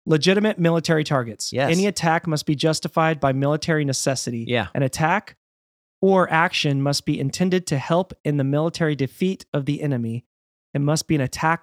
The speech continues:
Speaker 1: on a military objective.
Speaker 2: Terror. The enemy is terror.
Speaker 1: And the harm caused to civilians or civilian property must be proportional and not, in quotes, "excessive in relation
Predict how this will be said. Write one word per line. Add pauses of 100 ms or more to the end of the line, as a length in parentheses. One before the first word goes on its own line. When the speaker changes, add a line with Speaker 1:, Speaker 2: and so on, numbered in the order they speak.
Speaker 1:
on
a
military
objective. (200)
Speaker 2:
Terror.
The
enemy
is
terror.
Speaker 1:
And
the
harm
caused
to
civilians
or
civilian
property
must
be (240)
proportional (360)
and
not, (420)
in
quotes,
"excessive
in
relation